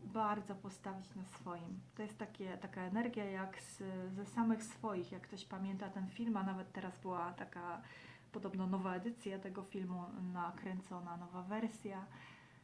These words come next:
że moje jest mojsze, nie? Czyli masz mi przyznać rację, ty, mój, ty,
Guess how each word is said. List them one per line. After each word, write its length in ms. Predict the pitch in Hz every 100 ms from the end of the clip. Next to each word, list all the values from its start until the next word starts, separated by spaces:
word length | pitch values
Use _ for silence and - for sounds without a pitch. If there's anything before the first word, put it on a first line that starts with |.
| - -
że 160 | 196 208
moje 280 | 214 262 247
jest 260 | 220 220
mojsze, 680 | 214 214 190 190 - 180 180 - -
nie? 320 | 214 208 247 254
Czyli 440 | 226 208 190 180 - - - -
masz 480 | 214 247 294 -
mi 180 | 214 202
przyznać 540 | 190 - 262 220 202 -
rację, 480 | 202 202 - 180
ty, 260 | 180 233 220
mój, 320 | 202 208 202
ty, 400 | 196 190 175 170